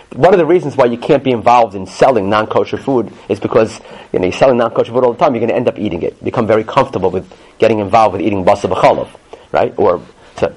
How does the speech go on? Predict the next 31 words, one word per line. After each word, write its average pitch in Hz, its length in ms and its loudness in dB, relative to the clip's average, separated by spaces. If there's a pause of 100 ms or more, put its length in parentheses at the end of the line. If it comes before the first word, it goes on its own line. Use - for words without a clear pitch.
(120)
but 107 220 -4
McDonald's, 127 640 2
so 107 180 0
you're 127 120 0
not, 135 300 -2
just 139 180 -2
because 123 180 0
you 120 80 4
own 117 80 2
the 101 60 -4
stock, 98 300 2
you're 101 100 0
not 90 100 0
eating 98 160 -2
basar 90 300 -2
b'chalav. - 240 -6 (180)
Although 127 200 4
McDonald's 139 500 2
might 139 180 2
be 123 80 -4
worse 120 240 2
than 107 220 -6
other, 139 260 2 (540)
uh, 82 100 2
businesses, 90 500 -4
'cause 110 160 0
McDonald's, 117 500 0
in 107 160 -2
addition 131 340 -2
to 117 80 -2
being, 120 500 -4